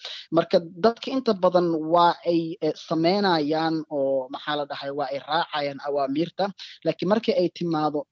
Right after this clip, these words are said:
dhaqanka, still dad waxaa jira aanan dhaqankooda aanan u joojinaynin. Eh, maalin hore waxaan daawanayay, eh, muuqaal, eh, maxaa la dhahay, mid ka mid ah dhaqamada oo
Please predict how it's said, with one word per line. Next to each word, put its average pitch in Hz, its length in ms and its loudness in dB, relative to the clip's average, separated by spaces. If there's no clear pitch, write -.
dhaqanka, 156 560 0
still 180 340 0
dad 151 160 4
waxaa 147 340 4
jira 135 300 -4
aanan 135 320 -4
dhaqankooda 143 640 2
aanan 135 300 -4
u 170 60 2
joojinaynin. 160 720 6
Eh, 165 520 8
maalin 175 300 4
hore 185 120 4
waxaan 160 300 0
daawanayay, 156 720 0
eh, 143 380 -2
muuqaal, 151 640 0
eh, 139 240 2
maxaa 143 300 0
la 147 100 2
dhahay, 139 460 -2
mid 151 180 -2
ka 165 100 -4
mid 143 120 0
ah 139 60 -2
dhaqamada 143 500 0
oo 131 360 -6